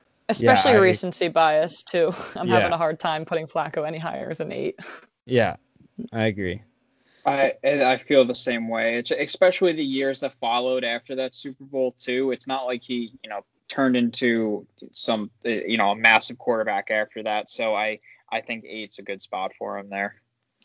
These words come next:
Speaker 1: Yeah. Seven, I had Vic.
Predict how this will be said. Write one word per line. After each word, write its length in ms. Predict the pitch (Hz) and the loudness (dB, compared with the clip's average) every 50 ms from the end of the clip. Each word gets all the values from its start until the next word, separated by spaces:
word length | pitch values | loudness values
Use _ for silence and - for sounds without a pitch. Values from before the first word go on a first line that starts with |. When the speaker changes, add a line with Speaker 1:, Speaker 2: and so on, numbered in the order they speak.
| _ - | _ -10
Speaker 1:
Yeah. 200 | - - - - - _ _ _ _ _ _ _ _ _ _ _ _ _ _ - | -8 -6 -6 -8 -10 _ _ _ _ _ _ _ _ _ _ _ _ _ _ -12
Seven, 500 | - - - - 247 233 262 285 359 359 | -8 -4 2 6 6 6 8 6 6 6
I 120 | 349 339 | 6 6
had 180 | 330 311 277 202 | 8 6 6 6
Vic. 640 | 180 156 170 165 143 143 - - - - - - | 4 4 4 4 4 4 0 -4 -12 -12 -14 -18